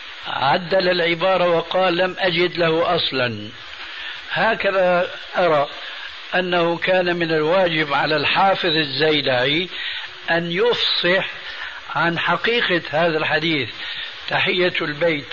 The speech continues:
الطواف، بأن يقول على الأقل بالتعبير الثاني العراقي: "لم أجد له أصلًا"، لكنه قال: "غريب"،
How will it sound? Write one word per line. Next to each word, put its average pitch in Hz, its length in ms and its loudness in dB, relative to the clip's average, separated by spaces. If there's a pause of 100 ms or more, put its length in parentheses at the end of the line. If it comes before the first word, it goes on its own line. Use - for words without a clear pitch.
(140)
الطواف، 151 720 2 (720)
بأن 190 320 0
يقول 220 480 2
على 196 240 2
الأقل 196 460 0
بالتعبير 190 680 0
الثاني 165 840 0 (460)
العراقي: 160 1160 0 (480)
"لم 190 220 -2
أجد 156 320 -2
له 139 320 2
أصلًا"، 117 320 -2 (1200)
لكنه 151 560 -2
قال: 151 280 0
"غريب"، 131 400 -2